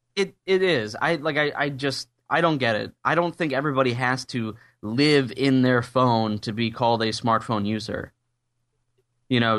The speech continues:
if you want a phone that can surf the internet, do you guys remember what surfing the internet was like on, like, the old candy bar and flip phones?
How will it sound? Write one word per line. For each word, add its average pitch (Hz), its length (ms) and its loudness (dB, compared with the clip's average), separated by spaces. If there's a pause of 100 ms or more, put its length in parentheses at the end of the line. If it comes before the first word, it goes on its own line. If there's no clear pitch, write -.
if 131 180 0
you 151 120 4
want 160 180 4
a 123 40 -2
phone 139 340 2
that 123 160 0
can 107 160 -6
surf 135 320 -4
the 110 100 -4
internet, 110 420 -2
do 135 120 0
you 165 40 2
guys 180 160 2
remember 127 480 0
what 175 160 0
surfing 175 300 -2
the 165 100 -2
internet 165 280 0
was 143 160 -4
like 156 400 0
on, 131 260 4
like, 117 220 0 (520)
the 127 100 4
old 131 240 4
candy 127 280 2
bar 131 260 4
and 113 120 -2
flip 117 280 -6
phones? 180 400 -6